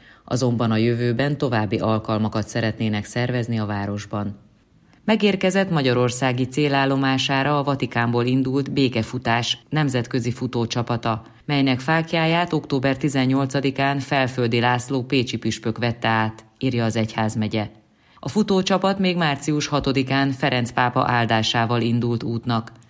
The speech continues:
A Pécsre érkezett futókat ezerötszáz általános iskolás gyermek várta a Lauber Dezső sportcsarnokban, ahol Felföldi László püspök köszöntötte a résztvevőket. Arra hívta fel a gyermekek figyelmét,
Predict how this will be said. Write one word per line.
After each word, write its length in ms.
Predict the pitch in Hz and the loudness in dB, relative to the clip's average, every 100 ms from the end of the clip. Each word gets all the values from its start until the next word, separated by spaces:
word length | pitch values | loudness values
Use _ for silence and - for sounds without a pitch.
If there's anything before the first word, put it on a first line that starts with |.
| - - - - | -20 -20 -20 -10
A 100 | - | -4
Pécsre 380 | 131 180 185 175 | 2 2 4 2
érkezett 500 | 160 160 156 139 135 | 4 2 2 0 -2
futókat 560 | - 160 156 147 165 165 | -4 0 0 2 0 0
ezerötszáz 680 | 143 131 123 127 131 120 | 0 2 0 0 0 2
általános 600 | 127 127 135 127 127 127 | 2 2 0 0 2 0
iskolás 460 | 131 - 127 120 120 | -2 -2 0 2 2
gyermek 380 | 131 123 127 120 | 0 2 0 2
várta 440 | 127 127 127 139 | 2 0 0 -2
a 160 | - 139 | 0 0
Lauber 440 | 135 120 120 117 | 2 2 2 0
Dezső 300 | 117 117 120 | 0 0 -2
sportcsarnokban, 960 | 110 - 131 127 127 120 120 120 117 117 - - - - | -4 -2 -2 0 -2 0 0 0 -2 -2 -8 -20 -20 -14
ahol 260 | - 135 131 | -2 0 2
Felföldi 520 | 131 170 170 175 156 | 2 0 2 0 2
László 360 | 143 135 131 131 | 2 0 0 -2
püspök 400 | 135 123 131 127 | 0 -2 -2 -2
köszöntötte 600 | 127 - 113 113 110 113 | -4 -2 -2 -2 -2 -2
a 60 | 110 | 0
résztvevőket. 840 | 113 110 117 110 110 113 110 - - _ _ _ | 0 -2 -4 0 0 0 -4 -6 -20 _ _ _
Arra 260 | 208 165 | 2 4
hívta 320 | 135 127 131 135 | 2 0 -2 -4
fel 160 | 135 | -2
a 60 | 131 | 2
gyermekek 540 | 131 131 127 127 123 | 2 4 2 0 -2
figyelmét, 640 | - 131 135 135 139 147 | -2 0 2 2 2 0